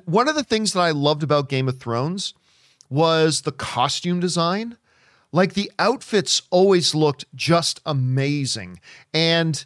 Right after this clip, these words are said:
you know, uh, Daenerys was one of the best looking characters as far as their wardrobe. And I love seeing these images. These look great. They got the trademark, you know, white blonde hair that the, the Targaryens have.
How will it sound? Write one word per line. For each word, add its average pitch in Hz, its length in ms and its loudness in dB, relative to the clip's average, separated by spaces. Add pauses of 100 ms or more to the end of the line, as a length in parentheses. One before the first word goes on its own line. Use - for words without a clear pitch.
you 165 120 0
know, 147 240 4
uh, 139 400 2
Daenerys 185 760 2
was 156 320 2
one 165 140 2
of 160 80 0
the 143 80 2
best 165 540 -2
looking 147 420 0
characters 135 560 0
as 123 100 -6
far 139 220 0
as 131 100 -4
their 127 160 0
wardrobe. 143 720 2 (540)
And 165 240 2
I 156 100 2
love 160 540 4
seeing 196 300 2
these 170 240 0
images. 151 460 0
These 180 240 -2
look 185 220 0
great. 160 300 -2
They 156 80 0
got 156 240 -2
the 135 180 2 (160)
trademark, 165 800 0 (220)
you 170 80 -2
know, 160 100 4
white 147 540 0
blonde 156 400 0
hair 156 400 2
that 147 180 -2
the, 143 400 -4
the 143 200 -2
Targaryens 156 760 0
have. 156 340 0